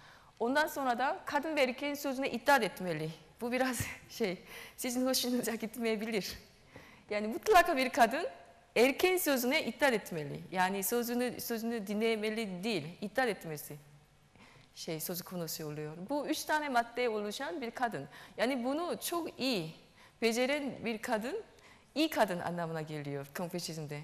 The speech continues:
Yani bizim geleneksel kadını oluşturan unsurlar da bu. Şimdi şuradan aslında bize, e, siz, e, Samjongjido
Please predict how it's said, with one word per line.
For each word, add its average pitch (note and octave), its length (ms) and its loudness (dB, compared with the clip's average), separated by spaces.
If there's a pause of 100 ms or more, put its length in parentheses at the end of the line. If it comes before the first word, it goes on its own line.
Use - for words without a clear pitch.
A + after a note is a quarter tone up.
(140)
Yani F3+ 300 0
bizim A#3 260 -2
geleneksel A#3 640 0
kadını G#3 580 -2 (380)
oluşturan A#3 760 0
unsurlar A3 520 4
da C4+ 160 -2
bu. E3+ 160 0 (3000)
Şimdi D#4+ 280 4
şuradan E4 600 8
aslında C#4+ 460 2
bize, B3 220 0
e, C#3 420 -2 (200)
siz, A#3 260 -4
e, - 120 -10 (800)
Samjongjido C#4 840 2